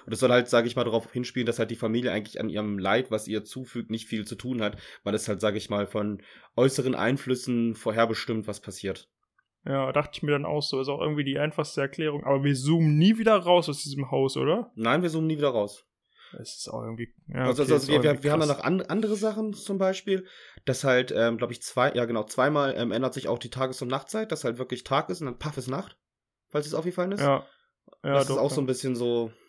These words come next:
Speaker 1: und du siehst das Haus halt ganz oft auch einfach rumstehen nur von außen. Das ist halt so, so, so
Speaker 2: Ja,
Speaker 1: große Aufnahmen von
Speaker 2: da
Speaker 1: was
Speaker 2: bin ich mir nicht mehr sicher. Gefühlt ist es immer nur, wenn sie von irgendwelchen Beerdigungen kommen. <laughs>
Speaker 1: Wa-, wa-, was ja häufiger passiert.
Speaker 2: Was ja häufiger passiert. Also am Anfang ist ja die Beisetzung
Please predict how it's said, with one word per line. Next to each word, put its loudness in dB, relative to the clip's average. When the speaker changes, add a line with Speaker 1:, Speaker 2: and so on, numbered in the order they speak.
Speaker 1:
und -8
du 0
siehst -4
das 2
Haus 4
halt 2
ganz 2
oft -2
auch 4
einfach 0
rumstehen 0
nur -6
von -6
außen. -2
Das -14
ist -10
halt -4
so, -10
so, -10
so -10
Speaker 2:
Ja, -2
Speaker 1:
große 0
Aufnahmen -2
von -12
Speaker 2:
da 8
Speaker 1:
was 0
Speaker 2:
bin 4
ich 0
mir 0
nicht -2
mehr 2
sicher. 4
Gefühlt 0
ist 2
es 2
immer 4
nur, 4
wenn 2
sie 0
von -4
irgendwelchen 0
Beerdigungen 0
kommen. 0
<laughs> 0
Speaker 1:
Wa-, -6
wa-, -2
was 2
ja 4
häufiger 4
passiert. -6
Speaker 2:
Was 0
ja 6
häufiger 6
passiert. 0
Also 6
am 6
Anfang 0
ist -2
ja 4
die -2
Beisetzung 2